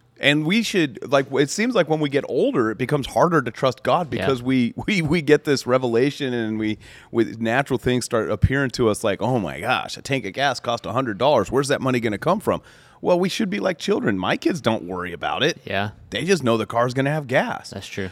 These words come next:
Speaker 1: Dude, there's something here. Listen,
Speaker 2: Mm-hmm.
Speaker 1: if we can just trust God the way our children trust us, everything's gonna be Gucci.
Speaker 2: Yeah.
Speaker 1: And it's hard.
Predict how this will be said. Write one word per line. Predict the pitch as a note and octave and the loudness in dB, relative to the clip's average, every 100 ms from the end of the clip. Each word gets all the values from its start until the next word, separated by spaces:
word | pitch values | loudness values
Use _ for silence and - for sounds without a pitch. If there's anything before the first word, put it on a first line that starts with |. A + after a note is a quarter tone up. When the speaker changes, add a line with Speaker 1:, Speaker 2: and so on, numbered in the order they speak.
| - | -2
Speaker 1:
Dude, | F3 D#3 | 0 4
there's | F4 | 2
something | - - A#2+ A2+ | 2 0 0 -4
here. | G#2+ C#3+ E2+ - | 0 0 0 0
Listen, | D3 G2+ F2+ | 0 0 -4
Speaker 2:
Mm-hmm. | - - | -6 -8
Speaker 1:
if | - B2+ | -6 2
we | E4 | 2
can | F#4 C#4 | 4 4
just | C#3 C3+ - | 4 2 2
trust | - D3+ D#3 B2+ A2 | -2 0 0 -2 2
God | A#2 E2+ D#2+ - | 4 4 2 2
the | |
way | A2+ B2 | 4 4
our | - A2+ C3 | 2 0 0
children | - B2+ A2+ G#2+ | 0 2 2 0
trust | - B2 A2+ - | 0 0 0 4
us, | A#2 D#2+ - | 4 4 0
everything's | B2+ E3 D3 C3 G#2+ | 0 2 2 0 0
gonna | A2 A2 | 0 0
be | G2+ F2 | 0 -2
Gucci. | G#2 G#2+ - A1 - - - - | 0 0 -2 -10 -14 -20 -18 -14
Speaker 2:
Yeah. | F#2 G#2+ C3+ - - | -4 -4 -4 -8 0
Speaker 1:
And | E3+ | 4
it's | A#3 | 4
hard. | - D#3+ A3+ G2+ C3 | 4 6 6 4 0